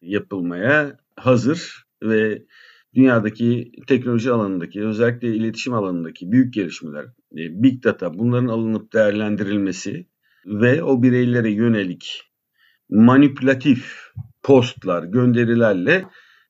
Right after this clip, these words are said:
insanların yönlendirilmesi artık söz konusu oluyor ve bunu da Cambridge Analytica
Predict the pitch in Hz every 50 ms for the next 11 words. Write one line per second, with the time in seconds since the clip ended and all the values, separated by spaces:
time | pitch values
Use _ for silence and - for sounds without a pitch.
0 | _ _ - - 160 160 139 117 110 127 110 107 113 131 160 185 180 - - -
1 | 160 175 170 165 151 143 135 127 113 117 113 113 107 104 101 101 - 190 196 185
2 | - - - _ _ _ _ _ - - - 123 117 123 196 180 - - 165 139
3 | 120 120 120 117 117 117 104 101 156 127 131 160 190 180 160 156 139 160 175 170
4 | 151 113 - 170 185 190 185 185 - - - 185 175 175 170 151 131 123 120 -
5 | 117 139 143 143 143 139 180 - - - 127 110 98 -